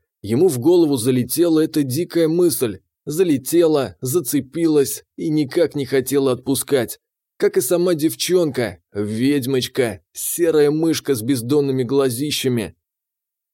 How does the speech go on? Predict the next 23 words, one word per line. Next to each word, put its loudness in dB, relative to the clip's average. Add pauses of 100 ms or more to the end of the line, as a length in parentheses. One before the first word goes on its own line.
(160)
"Ты -2
прости, 0
брат, 2
я 0
тебя 0
из -2
постели 0
выдернул, 0
наверное", 2 (420)
донёсся 0
до -2
него 0
сквозь -2
размышления 0
голос 0
Валька. 0 (560)
"Как 0
там, 0
кстати, 0
дюймовочка? 0 (140)
Сладкая? -2 (260)
Я -4
бы..." 0